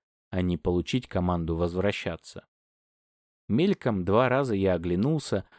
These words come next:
отдалившись на пару сотен метров в болото,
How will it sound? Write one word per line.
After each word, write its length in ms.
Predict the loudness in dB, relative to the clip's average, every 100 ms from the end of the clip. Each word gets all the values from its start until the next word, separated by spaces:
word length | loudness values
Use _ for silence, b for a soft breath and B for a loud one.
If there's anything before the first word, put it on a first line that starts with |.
| b
отдалившись 760 | -6 0 2 2 0 -2 -6 -4
на 100 | -2
пару 280 | 2 2
сотен 380 | 0 0 -2 -2
метров 400 | 0 0 0 -2
в 120 | -2
болото, 520 | 0 2 2 -2 -8